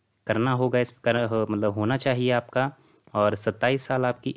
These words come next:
एज लिमिट इसमें रखी गई है। नेक्स्ट है पोस्ट अनस्किल्ड लेबरर की, एक वैकेंसी, मैट्रिक किया होना चाहिए, तीन साल का एक्सपीरियंस होना चाहिए, सत्ताईस साल एज लिमिट है। नेक्स्ट पोस्ट है मोटर ट्रांसपोर्ट फिटर की, इसमें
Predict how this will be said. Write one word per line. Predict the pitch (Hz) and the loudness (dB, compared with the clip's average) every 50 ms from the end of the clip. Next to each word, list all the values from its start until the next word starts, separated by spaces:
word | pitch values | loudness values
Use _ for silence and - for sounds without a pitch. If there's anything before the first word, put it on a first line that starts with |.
| - 113 | -4 -2
एज | 110 107 113 | -2 -2 -2
लिमिट | 110 110 110 104 - | -2 -2 -2 -2 -4
इसमें | 101 - - 107 98 | -6 -6 -6 -4 -4
रखी | 98 98 - - 135 | -4 -6 -6 -8 -6
गई | 127 135 127 123 | -4 -2 -2 -2
है। | 120 131 131 123 | 0 -2 -2 -2
नेक्स्ट | 113 107 120 123 - - - | -2 -4 -4 -6 -6 -6 -6
है | 135 | -6
पोस्ट | 135 - 135 131 139 131 - - | -4 -4 -4 -4 -2 -4 -6 -8
अनस्किल्ड | - - 127 131 131 - - - 139 135 127 | -6 -4 -4 -4 -6 -6 -4 -2 -2 -2 0
लेबरर | 110 101 104 104 104 110 131 135 131 | -2 -2 0 0 0 0 -2 -2 -4
की, | 135 - 127 117 | -4 -4 -4 -4
एक | 120 120 - 127 | -4 -4 -4 -6
वैकेंसी, | 123 - 120 120 117 - - 123 | -4 -2 -4 -4 -4 -4 -2 -2
मैट्रिक | 117 107 101 98 - 123 - | 0 -2 -2 -2 -4 -6 -4
किया | - 127 123 | -2 -2 -2
होना | 120 123 123 123 | -2 -2 -2 -4
चाहिए, | 120 - 120 117 113 120 123 120 | -2 0 -2 -2 0 -2 -6 -4
तीन | - 104 101 101 | -4 -4 -6 -6
साल | - - 98 98 | -4 -6 -6 -4
का | 101 | -6
एक्सपीरियंस | 95 - - - - 113 113 131 135 127 - | -8 -10 -8 -4 -2 -2 -2 -2 -4 -4 -4
होना | 131 127 127 123 | -4 -4 -4 -4
चाहिए, | - 123 120 123 127 123 | -4 -4 -2 -2 -2 -2
सत्ताईस | - - 95 - - 110 123 127 127 - | -4 -6 -10 -6 -4 -2 -2 -2 -2 -2
साल | 127 127 127 - | -2 -2 -2 0
एज | - 110 120 - - | 0 0 0 0 -2
लिमिट | 131 135 135 131 - | -4 -4 -4 -2 -2
है। | 131 131 143 147 _ _ - _ _ _ _ _ - | -2 -2 -2 -4 _ _ -20 _ _ _ _ _ -4
नेक्स्ट | 110 113 135 135 - - | -2 -2 -2 -2 -4 -2
पोस्ट | 147 147 139 143 - | 0 0 0 0 -2
है | 147 143 | -4 -2
मोटर | 139 123 120 127 - - | -2 -2 -2 -4 -6 -8
ट्रांसपोर्ट | - - 131 127 127 123 - - 131 131 127 | -10 -6 -4 -4 -4 -4 -4 -4 -4 -4 -4
फिटर | - - 110 104 - 131 135 | -4 -4 -4 -2 0 -2 -2
की, | 131 - 127 127 139 135 - _ _ _ _ _ _ _ _ - | -2 -2 -2 -2 -4 -4 -8 _ _ _ _ _ _ _ _ -6
इसमें | 113 - - 143 143 151 156 | -6 -4 -2 -2 0 -2 -2